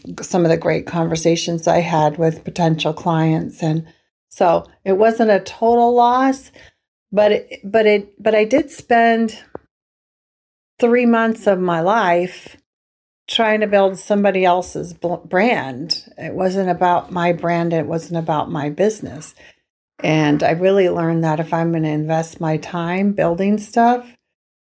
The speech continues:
I will create the brand, and it will be my business, and it will be my name that's out there.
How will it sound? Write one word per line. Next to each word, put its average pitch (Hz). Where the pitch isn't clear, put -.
I 190
will 202
create 151
the 151
brand, 143
and 147
it 151
will 147
be 151
my 156
business, 147
and 147
it 147
will 151
be 151
my 151
name 151
that's 147
out 143
there. 143